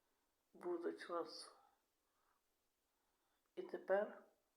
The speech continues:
і в майбутньому. Тому що це вам по судьбі. Нехай буде так.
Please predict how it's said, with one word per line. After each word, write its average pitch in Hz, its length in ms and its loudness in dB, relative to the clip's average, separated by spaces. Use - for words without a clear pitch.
і 175 100 -8
в 170 40 -6
майбутньому. 156 760 -2
Тому 202 220 0
що 202 180 4
це - 180 2
вам 185 260 2
по - 100 -2
судьбі. - 480 -8
Нехай 208 320 12
буде 269 260 8
так. 240 460 2